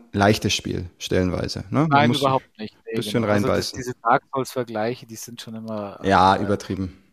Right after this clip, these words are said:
Speaker 2: zieht man halt ganz gerne mal bei jedem Spiel irgendwo, wenn's da mal, oh, ah, schwierig, <laughs> wenn's gerade ein Pupa, da verliert man was
Speaker 1: Ja,
Speaker 2: und stimmt.
Speaker 1: genau.
Speaker 2: Also, nee, äh, nee, also,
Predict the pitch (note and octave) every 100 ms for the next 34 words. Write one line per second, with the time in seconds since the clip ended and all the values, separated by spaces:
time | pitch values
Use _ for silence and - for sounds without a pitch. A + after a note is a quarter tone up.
0 | _ - - - D3+ D3+ - D3 - B2+
1 | D3 D#3 D3+ C3+ A#2+ C#3 E3 - - D3+
2 | D#3 D3 C3+ C#3+ C#3 D3 C3+ - B2+ A#2+
3 | E3 - C3 D#3+ - D3 D#3+ - C3+ C3
4 | C3 B2+ C3 - - G#3+ - C3 F3 D#3
5 | - B2+ - A#2 B2+ - B2 A#2 B2+ F#2+
6 | F#2 F#2+ F#2 F2+ D#2+ F2 F2 - - -
7 | - - - C#3 C#3+ C#3 D#3 C#3 C#3 A#2
8 | C3 A#2 C3 C3 D#3 - F3 E3 C#3 D3
9 | C#3+ A2+ C#3 D3 D3 C#3